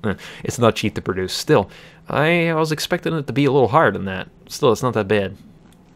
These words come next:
But still, at least you can get a replacement for it, only in Japan. Yeah, uh, there's another thing I wanna kinda mention here, too, just to remind people. Uh, the Wii U,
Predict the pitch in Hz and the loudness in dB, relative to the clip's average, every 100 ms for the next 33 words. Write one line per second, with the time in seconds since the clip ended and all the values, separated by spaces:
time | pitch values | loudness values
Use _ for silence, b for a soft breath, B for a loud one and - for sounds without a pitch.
0 | - 98 95 - - 104 95 - 127 - | -6 -4 -4 -8 0 2 2 0 -2 0
1 | 123 110 104 98 - 104 - 98 107 101 | -2 2 2 2 0 0 0 -2 0 0
2 | - - - 165 165 156 147 139 135 - | -2 -20 -4 0 2 2 2 0 0 -2
3 | 101 92 92 B B B B B B - | -2 -4 -6 B B B B B B -8
4 | 104 101 98 98 - 113 110 131 139 175 | -2 2 4 2 4 4 6 6 4 4
5 | 196 180 156 143 127 120 110 - - 135 | 4 2 0 2 2 4 2 -2 -4 -2
6 | 113 110 101 104 98 - 123 104 101 107 | 0 0 -2 -2 -4 0 4 4 2 -4
7 | - - 104 101 92 - _ _ - - | -8 -6 -2 -2 -4 -12 _ _ -18 -4
8 | 127 110 104 101 98 95 101 101 B B | 0 4 4 4 2 -2 0 -2 B B
9 | B - 107 107 131 175 175 147 101 | B 0 2 4 2 2 2 0 -2